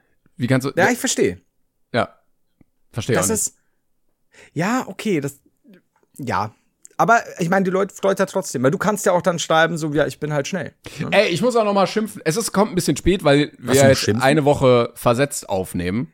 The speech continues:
Speaker 1: Ne? Also
Speaker 2: Ja.
Speaker 1: die Folge für, die jetzt aktuell käme, die kam ja letzte Woche schon für uns.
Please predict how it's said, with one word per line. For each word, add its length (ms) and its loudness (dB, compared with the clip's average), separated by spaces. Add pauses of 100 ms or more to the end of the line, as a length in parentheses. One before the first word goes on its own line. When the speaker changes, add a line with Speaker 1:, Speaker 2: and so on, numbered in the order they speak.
Speaker 1:
Ne? 280 -4
Also 140 0
Speaker 2:
Ja. 120 -2
Speaker 1:
die 60 -4
Folge 240 2
für, 420 0 (400)
die 100 -4
jetzt 280 2
aktuell 340 0
käme, 520 0
die 100 -6
kam 180 0
ja 60 2
letzte 320 -2
Woche 180 -6
schon 360 -10 (100)
für 200 -10
uns. 360 -16